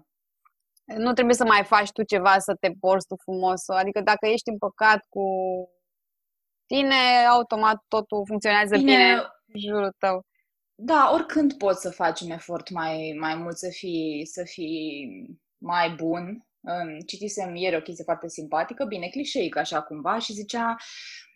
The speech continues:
Speaker 2: „Vorbește cu fiecare persoană pe care o întâlnești și comportă-te cu ea ca și cum ai ști că mâine o să moară.”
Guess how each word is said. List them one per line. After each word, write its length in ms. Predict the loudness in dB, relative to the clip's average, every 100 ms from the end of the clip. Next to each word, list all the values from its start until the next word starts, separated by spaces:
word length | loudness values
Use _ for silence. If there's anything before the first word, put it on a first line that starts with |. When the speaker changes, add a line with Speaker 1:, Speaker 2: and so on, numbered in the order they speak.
| _ -8 -2 0
Speaker 2:
„Vorbește 440 | 0 0 -2 -2
cu 100 | -8
fiecare 340 | -6 -2 -2 -2
persoană 320 | -4 -6 -6
pe 80 | -4
care 160 | -4
o 20 | -4
întâlnești 320 | -6 -8 -8
și 40 | -8
comportă-te 500 | -8 -6 -8 -8 -8
cu 160 | -2
ea 140 | -2 0
ca 100 | -4
și 160 | -8
cum 80 | -8
ai 100 | -8
ști 140 | -8
că 120 | -8 -6
mâine 220 | -6 -6
o 40 |
să 140 | -6 -2
moară.” 440 | 0 0 -4